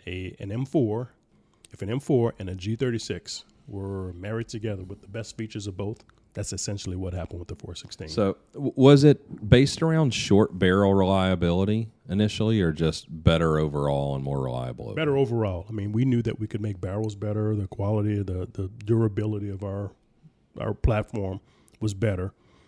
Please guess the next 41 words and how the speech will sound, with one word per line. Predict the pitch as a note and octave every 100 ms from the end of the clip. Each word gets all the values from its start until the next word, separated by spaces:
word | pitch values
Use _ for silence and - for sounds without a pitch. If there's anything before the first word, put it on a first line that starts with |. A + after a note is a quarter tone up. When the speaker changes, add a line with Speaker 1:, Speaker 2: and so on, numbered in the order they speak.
| _ _ _
Speaker 1:
But | A2 F#2+
if | -
you | G2+ C#3
could | D#3 -
take | - A2+ - - _ -
an | G2+ -
M, | A2 C3+ F#3
an | G#2 G2 F#2 -
M | C3
four | C3+ D3+ C3+
platform | - D3 D3 - F2+ F2 F2+ _ _ _ _ _ _ -
and | F2 -
put | A2+
a | E2+
G | F2 E2+ F#2+ B2+
thirty-six | C3+ A#2+ - A2+ - _ G2+
operating | - C#3+ C#3+ C3+
system | C3+ - D3
in | E3+
it, | A3 - _ _ _ _ _ -
goodness, | F#2 E2 -
you | -
could | E2+
rule | F2+ E2+
the |
world. | E2 F#2 E2 - _ -
Speaker 2:
Yeah. | D2+ C#2+ - -
Speaker 1:
And | F2
that's | F2+ -
what | F#2+
eventually | F#2 F#2+ G#2+ F2+
happened | G2 - F#2
with | F2+
the |
four | - -
sixteen. | - - - F#2 E2
And | F2
I |
think | F2 E2+ E2+
it | E2 _ _ _ _ _ _
possibly, | - A2+ - F#2 G2